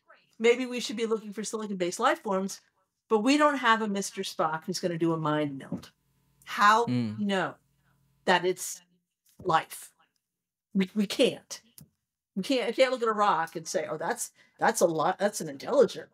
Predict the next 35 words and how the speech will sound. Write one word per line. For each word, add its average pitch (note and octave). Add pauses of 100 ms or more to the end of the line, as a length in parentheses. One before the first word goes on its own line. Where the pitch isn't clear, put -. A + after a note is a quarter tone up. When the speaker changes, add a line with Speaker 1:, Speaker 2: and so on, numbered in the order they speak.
Speaker 1:
rock," -
right? E3 (480)
So, G#3+ (920)
in A3+
some F4+
sense, F#3 (280)
we A3
do D4+
have G3+
limitations F#3+
on E3+ (480)
what G#3
we're A3
gonna G3+
call F3+
life F#3 (100)
elsewhere. E3 (300)
Let D#4
me C#5+
go B4+
on C#4
a A3+
completely D4+
orthogonal A3 (180)
track G#3
for F#3+
a E3
moment, D3+
though, - (540)
and F#3
tell D4
you C4+
about G#3+
a G3
different C4+